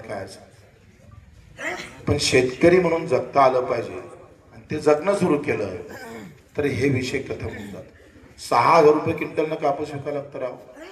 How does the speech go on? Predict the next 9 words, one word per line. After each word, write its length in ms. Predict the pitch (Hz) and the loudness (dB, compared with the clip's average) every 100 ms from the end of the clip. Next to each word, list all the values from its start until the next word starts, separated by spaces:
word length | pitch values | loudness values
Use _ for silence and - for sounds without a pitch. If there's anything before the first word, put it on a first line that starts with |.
| - - - _ - - - | -20 -20 -20 _ -20 -10 0
अकरा 320 | 135 - 180 | 0 4 6
हजार 300 | 175 147 160 | 6 6 4
रुपये 220 | 175 180 | 4 0
क्विंटलची 420 | 165 156 120 110 - | -2 -4 -6 -8 -6
शिफारस 500 | 147 139 135 127 110 | -6 -2 -2 -4 -6
आहे, 120 | - - - - - | -10 -14 -20 -20 -6
अकरा 280 | 143 - 180 | -6 0 4
हजार 240 | 151 131 123 | 4 2 -4
रुपये. 240 | - | -6